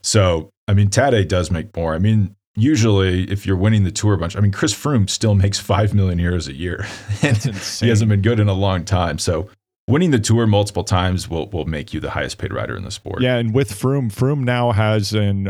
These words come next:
Speaker 2: owner, he has some ownership or signif-, significant equity stakes in some of the equipment sponsors of his team.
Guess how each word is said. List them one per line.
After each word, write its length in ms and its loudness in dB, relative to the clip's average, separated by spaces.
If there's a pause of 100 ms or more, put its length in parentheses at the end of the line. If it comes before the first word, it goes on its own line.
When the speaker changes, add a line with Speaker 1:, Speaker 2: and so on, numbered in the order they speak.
Speaker 2:
owner, 760 0
he 140 -2
has 220 0
some 260 -2
ownership 540 0
or 60 2
signif-, 520 -4
significant 760 -4
equity 360 0
stakes 480 -2
in 240 -4
some 240 -4
of 80 0
the 100 0
equipment 460 -2
sponsors 480 -4
of 100 0
his 200 -6
team. 420 -4